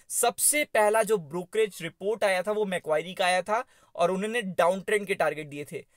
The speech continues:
तो अब आपको देखिएगा Macquarie ने कौन से टारगेट दिए हैं, तो उन्होंने अपने टारगेट को कट कर दिया है,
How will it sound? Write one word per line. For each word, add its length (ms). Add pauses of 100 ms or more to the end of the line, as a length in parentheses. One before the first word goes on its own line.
(260)
तो 140 (140)
अब 340
आपको 420
देखिएगा 560 (180)
Macquarie 540
ने 120 (140)
कौन 340
से 140
टारगेट 400
दिए 200
हैं, 240 (340)
तो 60
उन्होंने 380
अपने 240
टारगेट 640
को 300 (280)
कट 220
कर 240
दिया 300
है, 220